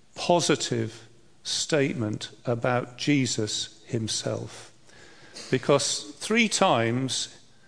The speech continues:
he refers to himself, "I am the way," and "I am the truth," and "I am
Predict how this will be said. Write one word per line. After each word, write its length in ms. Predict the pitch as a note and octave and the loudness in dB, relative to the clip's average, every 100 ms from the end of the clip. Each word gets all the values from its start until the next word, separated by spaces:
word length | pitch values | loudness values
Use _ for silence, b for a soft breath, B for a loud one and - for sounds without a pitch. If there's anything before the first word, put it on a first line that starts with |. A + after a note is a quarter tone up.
| b - | b -2
he 160 | D3+ | 2
refers 480 | D3 - E3+ D#3+ D3+ | 2 2 6 6 4
to 100 | - | 2
himself, 680 | C#3 C3 B2 - A2+ G#2+ - - - | 2 2 2 2 2 2 -4 -16 -2
"I 240 | D#3+ E3+ E3+ | 4 8 8
am 540 | D#3+ B2+ A2 A2+ E3 - - - - - | 8 8 6 4 -2 -6 -20 -20 -20 -4
the 100 | A#2+ | 0
way," 400 | G#2+ G2+ G#2+ C3 - b b b b b b b b - | 2 0 -2 -6 -10 b b b b b b b b 2
and 200 | C#3 C3+ - | 4 6 8
"I 240 | E3 F3 | 10 12
am 480 | E3+ D3+ C3+ D#3 E3 B B B B B | 10 10 8 6 2 B B B B B
the 100 | - | 0
truth," 640 | B2 - G#2+ A#2+ A2+ - - - - - - - - | 0 2 2 0 -2 -10 -14 -20 -20 -20 -20 -16 6
and 220 | C#3 C3 | 8 8
"I 280 | - D3+ D#3+ | 8 10 10
am 400 | C#3+ C3+ C3 C3+ | 10 8 6 2